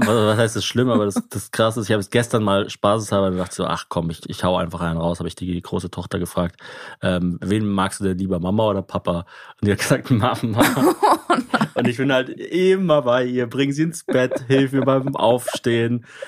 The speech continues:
Speaker 1: bin die Nächte bei, halte die Hand während der ganzen Nacht und so weiter. Ähm, dann dachte ich mir auch so, „Oh Mann.“ Aber,
Speaker 2: Ja, aber
Speaker 1: aber
Speaker 2: die,
Speaker 1: ja, das
Speaker 2: das
Speaker 1: ist
Speaker 2: wird
Speaker 1: halt,
Speaker 2: sich
Speaker 1: ne, die Mama kann halt dem Kind einfach mehr geben. Aber ich fi-, ich finde aber wirklich, dass, also ich bin sehr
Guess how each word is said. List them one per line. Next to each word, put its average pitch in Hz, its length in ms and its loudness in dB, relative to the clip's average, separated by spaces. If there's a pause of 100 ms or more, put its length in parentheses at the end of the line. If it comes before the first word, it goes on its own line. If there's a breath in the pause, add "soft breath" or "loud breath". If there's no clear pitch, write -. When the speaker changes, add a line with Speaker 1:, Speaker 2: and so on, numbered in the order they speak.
Speaker 1:
bin 127 140 2
die 131 80 4
Nächte 135 360 2
bei, 120 220 4
halte 139 420 2
die 131 180 0
Hand 131 380 0 (120)
während 127 280 2
der 123 100 -2
ganzen 131 500 0
Nacht 123 340 0
und 117 140 -2
so 107 140 -2
weiter. 107 360 2 (520 loud breath)
Ähm, 104 540 -2
dann 98 140 -2
dachte 98 180 -2
ich - 40 -20
mir 98 120 -4
auch 95 60 -4
so, - 180 -6
„Oh 85 180 -2
Mann.“ 85 400 -2 (320 loud breath)
Aber, 95 200 4
Speaker 2:
Ja, 190 320 6
aber 185 120 -2
Speaker 1:
aber 101 180 4
Speaker 2:
die, 101 60 4
Speaker 1:
ja, 92 200 2
das 92 100 -2
Speaker 2:
das 196 200 2
Speaker 1:
ist 208 40 0
Speaker 2:
wird 98 140 4
Speaker 1:
halt, 95 100 2
Speaker 2:
sich 104 120 0
Speaker 1:
ne, 110 100 0
die 110 200 0
Mama 110 280 4
kann 107 220 0
halt 98 160 0
dem 92 120 0
Kind 95 200 -4
einfach 87 260 -2
mehr 90 220 0
geben. 95 240 0
Aber 95 200 -2
ich - 180 -4
fi-, 160 180 0
ich - 120 -6
finde 160 200 2
aber 127 160 2
wirklich, 131 260 -4
dass, - 380 -2
also 101 200 -2
ich 95 120 -6
bin 110 180 2
sehr 101 460 0